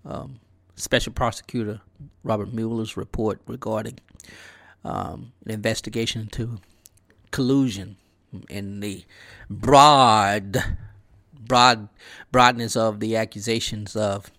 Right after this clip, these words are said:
Russian involvement, engagement, and, and the Trump campaign, campaign, uh, collusion with the Russian government. And of course, the findings,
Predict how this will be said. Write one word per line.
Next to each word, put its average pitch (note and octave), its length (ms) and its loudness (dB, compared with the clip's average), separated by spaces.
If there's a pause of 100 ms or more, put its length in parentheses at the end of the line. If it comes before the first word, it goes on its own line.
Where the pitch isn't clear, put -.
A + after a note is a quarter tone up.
(300)
Russian A#2 500 0
involvement, G#2+ 720 0
engagement, A2 640 -8
and, A#2 140 -16 (480)
and A2+ 400 -6
the G#2+ 60 -12
Trump B2 300 -2
campaign, A#2+ 840 -4 (360)
campaign, A2+ 680 -6 (500)
uh, A2 140 -6
collusion A2+ 600 -4
with G#2 140 -6
the F#2+ 80 -10
Russian G#2+ 480 -8 (560)
government. A2+ 460 0 (480)
And G#2+ 300 -8
of - 120 -16
course, - 460 -2 (880)
the A#2 100 -8
findings, A2+ 720 2